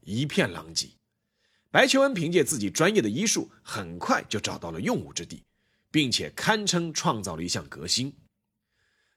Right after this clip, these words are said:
当时主流的输血方法是献血者与受血者之间以导管直接进行血液传输，这样就会带来一个问题：如果受血者急需输血，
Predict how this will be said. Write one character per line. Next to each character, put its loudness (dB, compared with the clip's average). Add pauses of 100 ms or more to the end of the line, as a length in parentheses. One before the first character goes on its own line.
当 6
时 4
主 2
流 8
的 6
输 2
血 0
方 -6
法 -14 (100)
是 -2
献 4
血 6
者 0
与 -4
受 4
血 2
者 -2
之 -8
间 0 (160)
以 -2
导 4
管 -4 (140)
直 6
接 4
进 0
行 -4
血 2
液 -2
传 -12
输， -10 (720)
这 6
样 6
就 2
会 4
带 6
来 6
一 4
个 4
问 0
题： -10 (420)
如 8
果 0
受 6
血 2
者 -4
急 0
需 4
输 2
血， -4